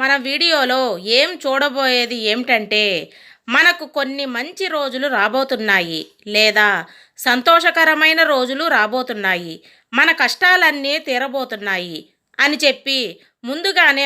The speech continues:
మనకు దేవుడు కానివ్వండి, లేకపోతే ప్రకృతి కానివ్వండి, కొన్ని సంకేతాలు అనేవి మనకు పంపిస్తూ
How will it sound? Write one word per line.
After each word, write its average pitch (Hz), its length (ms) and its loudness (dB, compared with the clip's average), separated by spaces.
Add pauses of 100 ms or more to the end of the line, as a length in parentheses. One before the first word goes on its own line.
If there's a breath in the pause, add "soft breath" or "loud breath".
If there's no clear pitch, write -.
(100)
మనకు 240 320 -6 (520)
దేవుడు 320 380 0
కానివ్వండి, 247 600 0 (500 loud breath)
లేకపోతే 294 520 0 (140)
ప్రకృతి 339 480 -8
కానివ్వండి, 233 640 -4 (460 soft breath)
కొన్ని 320 240 2 (100)
సంకేతాలు 320 680 4 (100)
అనేవి 254 340 -2 (120)
మనకు 233 220 -6 (100)
పంపిస్తూ 262 420 -4